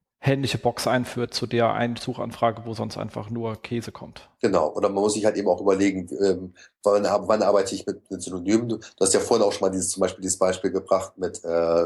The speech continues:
Speaker 2: äh, mit, mit Typos oder Vertippern, die manche
Speaker 1: Ja.
Speaker 2: Leute dann halt auch über Synonyme abbilden.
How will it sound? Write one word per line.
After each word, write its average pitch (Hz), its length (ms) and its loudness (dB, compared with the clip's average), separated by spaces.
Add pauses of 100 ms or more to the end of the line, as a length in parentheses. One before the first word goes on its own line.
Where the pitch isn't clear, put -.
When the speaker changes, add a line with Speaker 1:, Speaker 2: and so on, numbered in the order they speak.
(200)
Speaker 2:
äh, 85 100 -6 (100)
mit, - 420 -6
mit 82 140 0
Typos 104 400 2
oder 82 140 -2
Vertippern, - 500 0 (680)
die - 60 -10
manche 101 240 2
Speaker 1:
Ja. 98 60 2
Speaker 2:
Leute 95 220 4
dann 95 120 4
halt 92 160 2
auch - 160 2
über 95 140 0
Synonyme 90 680 2
abbilden. 95 640 -4